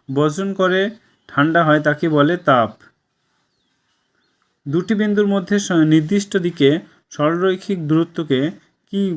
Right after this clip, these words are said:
বলে? এটা হচ্ছে সরণ বলে। দুটি বিন্দুর মধ্যে নির্দিষ্ট দিকে সরলরৈখিক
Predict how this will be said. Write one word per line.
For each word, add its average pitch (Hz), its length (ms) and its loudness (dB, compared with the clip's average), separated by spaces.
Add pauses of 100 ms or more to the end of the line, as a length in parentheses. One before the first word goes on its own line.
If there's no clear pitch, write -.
বলে? 135 280 0
এটা 139 160 -6
হচ্ছে 165 180 -8
সরণ 151 420 -2
বলে। 110 280 0
দুটি 147 320 -2
বিন্দুর 151 400 0
মধ্যে 143 480 0 (360)
নির্দিষ্ট 156 440 -2
দিকে 165 320 -4
সরলরৈখিক 180 920 -2